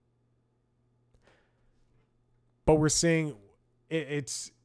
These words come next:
and it seems unfair, and it truly is. But this is how it's gonna be, at least until they start seeing some type of profit.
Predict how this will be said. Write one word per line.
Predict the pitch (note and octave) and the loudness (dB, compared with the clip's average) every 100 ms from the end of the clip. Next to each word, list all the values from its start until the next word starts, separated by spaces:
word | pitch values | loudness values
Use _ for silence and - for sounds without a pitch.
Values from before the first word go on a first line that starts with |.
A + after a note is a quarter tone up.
| _ _ | _ _
and | C#3+ C3+ | -6 -4
it | C3 | -2
seems | - F3 F3+ D#3 | 2 4 4 4
unfair, | D3+ B2 - A#2+ G2+ G2 | 2 0 -4 -4 -4 -6
and | A#2+ | -6
it | A#2+ A#2+ | -6 -6
truly | - - E3+ F#3+ D#3+ A#2 | -8 2 6 6 4 0
is. | F#2+ E2 G#2+ - _ _ _ _ _ _ _ _ _ _ _ _ _ _ - | -4 -8 -14 -18 _ _ _ _ _ _ _ _ _ _ _ _ _ _ 0
But | C#3 G#2 | 0 4
this | C#3+ D3+ | 4 4
is | D#3 A#2+ | 2 0
how | C#3 C3+ | 2 2
it's | A#2+ | 0
gonna | B2+ A#2 | -2 -2
be, | G#2+ F#2 E2+ G2+ _ _ _ _ _ _ _ _ _ _ _ - | -4 -6 -8 -16 _ _ _ _ _ _ _ _ _ _ _ -2
at | D3+ | 0
least | C#3 F3 - | 2 2 2
until | D3 C#3+ C#3 C3 A#2 A#2 | 0 2 2 2 -2 -4
they | B2+ | 0
start | A#2+ B2+ A#2 | 2 2 2
seeing | - A#2+ A2+ A2 - | 0 0 -2 -6 -10
some | - A#2+ | -10 -8
type | A2 G#2+ | -8 -8
of | G2 | -8
profit. | A2 G2+ F#3+ | -8 -8 -14